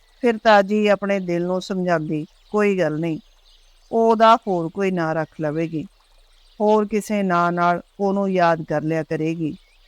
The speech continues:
ਆਪਣੇ ਮਰਦ ਦਾ ਨਾਂ ਉਹਨੂੰ ਆਪ ਥੋੜ੍ਹਾ ਲੈਣਾ ਹੋਵੇਗਾ। ਉਹ ਤਾਂ ਉਹਦਾ ਢੋਲਾ ਸੀ, ਮਾਈਆ ਸੀ, ਪਰਦੇਸੀ ਸੀ, ਵਣਜਾਰਾ ਸੀ, ਮੋਤੀਆਂ ਵਾਲਾ ਸੀ। ਉਹਨਾਂ ਦੇ ਵਿਹੜੇ ਵਿੱਚ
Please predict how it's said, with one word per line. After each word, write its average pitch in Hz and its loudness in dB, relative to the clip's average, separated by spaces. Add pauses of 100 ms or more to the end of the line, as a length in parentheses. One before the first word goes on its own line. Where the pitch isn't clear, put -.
(520)
ਆਪਣੇ 196 0
ਮਰਦ 175 -2
ਦਾ 180 0
ਨਾਂ 160 -4 (520)
ਉਹਨੂੰ 196 0
ਆਪ 170 4 (120)
ਥੋੜ੍ਹਾ 175 0
ਲੈਣਾ 165 -2
ਹੋਵੇਗਾ। 151 -6 (880)
ਉਹ 220 2
ਤਾਂ 214 4
ਉਹਦਾ 185 0
ਢੋਲਾ 170 0
ਸੀ, 165 -6 (160)
ਮਾਈਆ 175 2
ਸੀ, 170 -4 (240)
ਪਰਦੇਸੀ 175 -2
ਸੀ, 156 -6 (840)
ਵਣਜਾਰਾ 190 4
ਸੀ, 165 -4 (840)
ਮੋਤੀਆਂ 208 0
ਵਾਲਾ 165 2
ਸੀ। 160 -6 (760)
ਉਹਨਾਂ 208 2
ਦੇ 202 -2
ਵਿਹੜੇ 180 -2
ਵਿੱਚ 180 -6